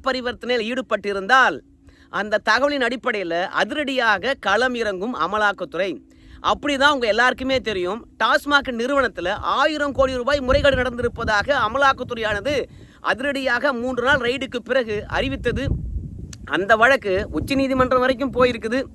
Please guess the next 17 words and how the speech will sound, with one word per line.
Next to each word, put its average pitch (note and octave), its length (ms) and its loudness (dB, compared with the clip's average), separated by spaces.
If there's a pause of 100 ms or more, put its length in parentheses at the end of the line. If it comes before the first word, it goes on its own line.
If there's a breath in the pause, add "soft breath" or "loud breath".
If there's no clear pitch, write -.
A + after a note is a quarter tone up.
(800 loud breath)
அதுல C4 280 8
ஒரு A#3+ 220 6
சுவாரஸ்யம் C#4 500 6
நடந்திருக்கு C4 300 0
தெரியுமா? G3+ 260 -2
இன்னைக்கு F#3+ 520 4 (720 loud breath)
நம்முடைய G3+ 300 4
எடப்பாடி C#4+ 440 4
பழனிசாமியும் G#3 920 2 (460 soft breath)
அ A3+ 160 6
தி D4 160 -2
மு C#4 120 0
க A#3+ 140 2
சட்டமன்ற A#3+ 480 0
உறுப்பினர்களும் G#3 760 -4 (180)
சட்டையில A3 640 2
ஒரு E3+ 220 -2